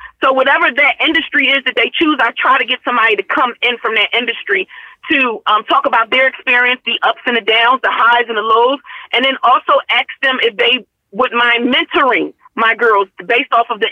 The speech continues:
industry that they choose. 'Cause I feel that that's super important too, to have a mentor. Um, a lot of things could be prevented, a lot of trial and error, if you have a mentor who can help you and assist you that you have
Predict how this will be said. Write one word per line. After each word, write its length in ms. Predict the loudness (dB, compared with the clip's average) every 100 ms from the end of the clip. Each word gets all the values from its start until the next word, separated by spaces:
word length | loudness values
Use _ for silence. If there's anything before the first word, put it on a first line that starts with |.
| -2
industry 320 | -4 -4 -2
that 140 | -2 -2
they 120 | -2
choose. 300 | -2 -2 -2 -6 -12 -8
'Cause 140 | -2 0
I 140 | 0 0
feel 160 | 0 0
that 160 | 0 0
that's 180 | -2 -2 0
super 260 | 0 2
important 540 | 0 0 0 0 0 -2
too, 260 | 0 2 0 _ -20 -4
to 100 | 0
have 200 | 2 2
a 60 | 2
mentor. 720 | 2 2 0 0 2 2 -2 -10 -20 -14 -2
Um, 280 | 2 2 2 0
a 80 | 2
lot 300 | 4 2 2
of 80 | -2 -2
things 380 | 0 0 -2 -6 _ -4
could 160 | -2 0
be 160 | -2
prevented, 500 | 0 -2 0 0 0 0
a 40 |
lot 220 | 2 2
of 80 | 0
trial 380 | 0 2 4 2
and 120 | 0 -2
error, 400 | 0 4 4 2 -4 -18 _
if 180 | -2 -2 0
you 140 | 2
have 240 | 2 2
a 80 | 0
mentor 640 | 0 0 -2 0 2 2 0 -8 -20 -4
who 120 | -2
can 160 | 0 -2
help 300 | 2 2 0
you 160 | 0 0
and 80 | 0
assist 440 | -2 -4 -4 -2
you 180 | -4 -6 -12 -8
that 180 | -4 2
you 80 | 2
have 160 | 2